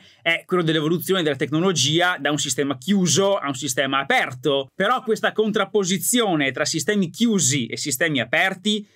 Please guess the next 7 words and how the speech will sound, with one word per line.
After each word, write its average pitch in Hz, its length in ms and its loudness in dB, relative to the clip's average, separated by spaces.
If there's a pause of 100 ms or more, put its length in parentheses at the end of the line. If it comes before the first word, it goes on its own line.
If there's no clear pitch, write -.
(120)
secondo 160 400 0
me, 196 240 2
può 175 140 2
essere 170 360 0
anche 220 500 0
applicata 139 840 -2
all'economia. 135 840 -2